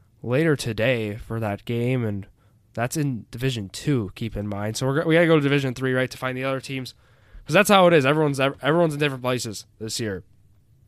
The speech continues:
Brilliant. They are the four seed. Yep, they beat Lutheran, as we said. They have to go to Southern Door, and that'll be later tonight. I don't have a time for it, sadly, but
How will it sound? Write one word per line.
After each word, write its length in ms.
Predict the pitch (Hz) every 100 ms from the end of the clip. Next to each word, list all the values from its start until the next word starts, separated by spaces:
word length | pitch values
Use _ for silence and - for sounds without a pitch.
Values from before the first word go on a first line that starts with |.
| _ -
Brilliant. 440 | 156 156 120 104 107
They 180 | 143
are 340 | 147 139 143 123
the 140 | 123
four 340 | - - 180 180
seed. 320 | - 165 151
Yep, 220 | 151 -
they 100 | 135
beat 300 | 131 139 139
Lutheran, 320 | 143 139 143
as 160 | 131 123
we 80 | 120
said. 360 | - 147 165 _ _ _ _ _ _ _ _ _
They 220 | 135 185 254
have 120 | 233
to 60 | 160
go 120 | 160
to 80 | 135
Southern 420 | 180 175 131 113
Door, 320 | 135 156 151
and 120 | 135
that'll 280 | 131 143 127
be 160 | 131 123
later 420 | 127 127 127 123 _ _ _ _ _ -
tonight. 440 | 123 127 147 151
I 100 | 110
don't 120 | 165
have 80 | 165
a 80 | 131
time 360 | - 131 139
for 220 | 139 143 143
it, 160 | 143
sadly, 460 | - 139 135 131 131
but 240 | 120 113